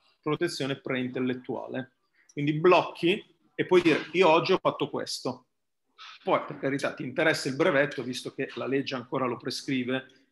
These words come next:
e la legge non si è ancora evoluta in questo, ma ad esempio in Italia c'è la siae che già ha iniziato a utilizzare la blockchain per no-, per proteggere alcuni pezzetti del diritto degli artisti.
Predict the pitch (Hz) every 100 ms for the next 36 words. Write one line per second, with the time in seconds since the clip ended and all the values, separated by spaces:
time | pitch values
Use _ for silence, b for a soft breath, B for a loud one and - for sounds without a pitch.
0 | _ 135 123 131 147 143 123 123 - 131
1 | 123 165 143 123 135 131 131 123 139 123
2 | - - - _ - - - 139 135 147
3 | 143 143 131 143 139 135 123 - 131 127
4 | - 127 117 127 147 - _ _ 131 151
5 | 143 127 131 147 160 - 127 127 - 131
6 | 117 131 123 123 117 113 - - 170 131
7 | 123 117 - _ _ _ _ _ _ _
8 | - 151 143 135 - - 147 143 135 143
9 | 127 139 135 135 - 135 131 - 156 151
10 | 151 143 - - 135 - 135 127 120 123
11 | 123 123 120 120 120 117 - 117 -